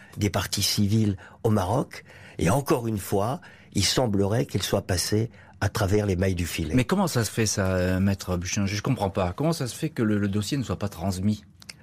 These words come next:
Speaker 1: Le dossier a été transmis, mais rien n'a été fait pour que l'accusation soit soutenue devant la justice marocaine. Son avocat, semble-t-il,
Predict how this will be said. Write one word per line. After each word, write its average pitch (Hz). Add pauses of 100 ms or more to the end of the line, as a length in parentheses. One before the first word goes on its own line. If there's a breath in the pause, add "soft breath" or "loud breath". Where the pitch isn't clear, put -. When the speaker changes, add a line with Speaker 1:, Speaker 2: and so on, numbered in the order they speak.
(160 loud breath)
Speaker 1:
Le 104
dossier 139
a 135
été 120
transmis, 160 (460 loud breath)
mais 123
rien 151
n'a 147
été 113
fait 180 (460 loud breath)
pour -
que 147
l'accusation 123
soit 123
soutenue 143 (420 loud breath)
devant 117
la 120
justice 113
marocaine. 107 (1080 loud breath)
Son 147
avocat, 143
semble-t-il, 110